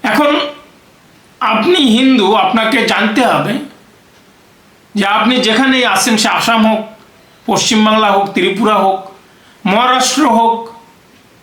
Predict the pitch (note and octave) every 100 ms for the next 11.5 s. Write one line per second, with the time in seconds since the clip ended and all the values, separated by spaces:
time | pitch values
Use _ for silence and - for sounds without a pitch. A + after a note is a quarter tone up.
0 | _ _ _ - G#3 G#3 C#4 C#4+ C4+ C#4
1 | B3+ A3 A#3 B3 B3 G3+ A3 G#3+ A3 G#3
2 | G#3+ G#3+ A3 G#3 G3+ F3 A3 F3 B2 -
3 | - _ _ _ _ _ _ _ - -
4 | - A3+ B3 B3 C4+ C#4 C#4+ D4 D4+ -
5 | B3 B3+ C#4 C4 C4 B3+ B3 C4+ A#3 G#3+
6 | F#3 G3+ - - G#3 G3 A3 A3+ A3 -
7 | G3+ - - - - _ _ _ _ _
8 | - _ _ - B3 B3 G#3+ B3 A#3 A3+
9 | A3+ - - - - _ _ _ _ _
10 | _ _ _ - G3+ G#3 A3+ A3+ A3+ A3+
11 | F#3+ F#3 G#3 G3+ G3+